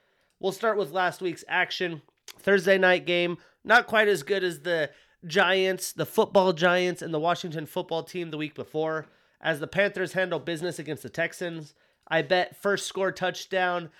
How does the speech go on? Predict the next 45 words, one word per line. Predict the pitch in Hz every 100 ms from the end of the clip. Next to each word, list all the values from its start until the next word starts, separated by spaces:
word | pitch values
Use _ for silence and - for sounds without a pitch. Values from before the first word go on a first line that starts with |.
| -
Sam | - - 240 233
Darnold, | 190 196 202 202
so | 190 175
thank | 214 208 202
you, | 196
Money | 180 185 180
in | 175
the | 147
Bank. | 123 185 165 147 - _ _ _
Uh, | - 156 151 147
but | 143 240
it |
was | 247
a | 208
good | 220
game. | 190 214 117 - _ _ _ _ _ _ _ _
Um, | 165 151 147 143 - _ _
I | 170
mean, | 185 180
as | 151
good | 190
as | 165
a |
game | 156 165 156
as | 139
the | 120
Panthers | 156 156 - 147
and | 127
Texans | - 143 - 143 -
could | 139
have | 135 135
on | 131 127
a |
Thursday. | - 147 135 147 139 139 - _ -
The |
Texans | 143 190 180 175
played | - 175 147
tough | 170 147
for | - 147
a |
while. | 135 151 156 147 143 _ _ _ -
Really, | 202 233
the | 196
story | 190 196 180 180
was | 170 165 156 143 -